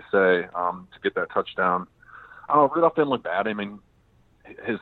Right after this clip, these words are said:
interception was definitely on Donte Moncrief, who had his fifth drop of the season already and then was immediately benched after that drop. So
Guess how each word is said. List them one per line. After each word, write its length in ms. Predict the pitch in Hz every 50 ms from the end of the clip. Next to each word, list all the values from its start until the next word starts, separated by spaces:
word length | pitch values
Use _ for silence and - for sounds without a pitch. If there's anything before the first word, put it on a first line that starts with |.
| -
interception 600 | 104 107 107 98 - - 98 95 - - 98 95
was 220 | 92 90 87 85 82 _
definitely 380 | 87 87 - - 98 95 92 90
on 200 | 82 85 87 80
Donte 340 | 80 80 85 - - 87
Moncrief, 360 | 85 82 82 82 - - 87 -
who 140 | - 87 85 82
had 120 | 82 -
his 100 | - - - _ _
fifth 140 | 92 90 - _ _
drop 220 | - 82 80 87
of 80 | - -
the 60 | 85 -
season 240 | - 85 82 87 85
already 280 | 82 85 82 82 85
and 100 | 85 80
then 100 | 80 82
was 160 | 82 82 82 - - -
immediately 400 | 87 85 85 90 87 78 71 -
benched 360 | - 80 78 80 - - -
after 180 | 80 - - -
that 160 | - 76 -
drop. 240 | - 80 76 76 - -
So 240 | - 73 73 76 82